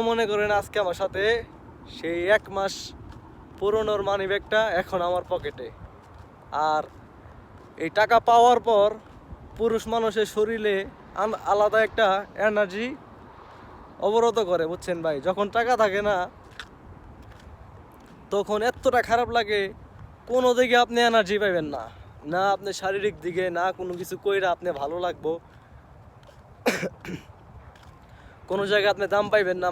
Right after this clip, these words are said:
মানুষের কাছে। আর মানুষের কাছে তো ভাই এগুলা অহরহ তো ভাই। আপনার টাকা আছে পকেটে, আপনার মূল্য আছে ভাই। আপনার পকেটে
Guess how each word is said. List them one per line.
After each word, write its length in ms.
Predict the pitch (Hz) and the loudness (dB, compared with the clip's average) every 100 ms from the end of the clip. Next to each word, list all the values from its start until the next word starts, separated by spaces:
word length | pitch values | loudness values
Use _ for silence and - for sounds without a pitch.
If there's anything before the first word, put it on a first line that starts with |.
| 180 | 0
মানুষের 320 | 175 175 180 175 | -2 -4 -4 -4
কাছে। 280 | - 165 170 - - - - - - - 120 131 | -4 -6 -8 -10 -16 -20 -20 -20 -20 -12 -6 -2
আর 160 | 135 127 - - - - - - - - - - - 156 | -2 -4 -12 -20 -20 -20 -20 -20 -20 -20 -20 -20 -4 -2
মানুষের 320 | 214 208 226 | 0 0 2
কাছে 180 | 226 226 214 | 2 2 0
তো 40 | 220 | 2
ভাই 100 | 220 | 2
এগুলা 260 | 214 214 202 185 180 156 - 185 | 2 2 4 4 2 -2 -4 -2
অহরহ 340 | 180 190 190 170 | 0 0 0 -2
তো 60 | 143 | -4
ভাই। 120 | 135 143 | -4 -4
আপনার 180 | 175 180 - | -4 -4 0
টাকা 160 | 208 214 202 | 4 6 4
আছে 140 | 185 185 | 2 -4
পকেটে, 380 | 196 185 190 208 240 226 - | -4 -4 -2 0 0 -4 -10
আপনার 200 | 147 175 170 | -6 -4 -2
মূল্য 180 | 196 214 190 | -2 2 2
আছে 160 | 160 135 | 0 -6
ভাই। 120 | 123 107 - - - - - - - - - - - - - - - - - | -8 -10 -18 -20 -20 -20 -20 -20 -20 -20 -20 -20 -20 -20 -20 -20 -20 -20 -12
আপনার 180 | - 190 | -4 0
পকেটে 240 | 196 202 | 0 0